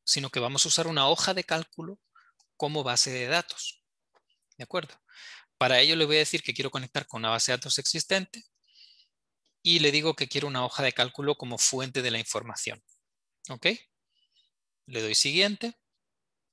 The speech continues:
Y me dice, "Sí, guay, está bueno. ¿Qué hoja de cálculo vas a utilizar como, como base de datos?".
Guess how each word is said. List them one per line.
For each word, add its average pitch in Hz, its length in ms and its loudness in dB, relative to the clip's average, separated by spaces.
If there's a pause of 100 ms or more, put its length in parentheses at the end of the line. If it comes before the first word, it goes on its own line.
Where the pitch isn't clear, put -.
(540)
Y 147 40 -12
me 143 60 -8
dice, 127 180 -4
"Sí, 143 180 4
guay, 117 200 2 (220)
está - 160 -2
bueno. 139 280 2 (760)
¿Qué 151 160 4
hoja 143 240 2
de 135 80 2
cálculo 135 360 -2
vas 120 160 2
a - 40 -2
utilizar 117 320 -6
como, 113 400 -12
como 117 200 -10
base 107 240 2
de 127 120 4
datos?". - 480 -2